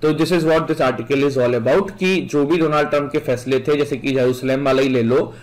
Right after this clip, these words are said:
तो जेरूसलम में ही embassy रहेगी, continue रहेगी। Plus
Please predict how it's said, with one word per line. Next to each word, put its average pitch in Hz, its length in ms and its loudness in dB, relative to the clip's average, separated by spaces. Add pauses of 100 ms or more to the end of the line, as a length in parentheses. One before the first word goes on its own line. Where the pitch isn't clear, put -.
(140)
तो 131 60 -6
जेरूसलम 147 520 0
में 147 160 -2
ही 175 180 0
embassy 147 360 0
रहेगी, 135 340 0
continue 131 500 -2
रहेगी। 135 480 0 (600)
Plus 147 420 2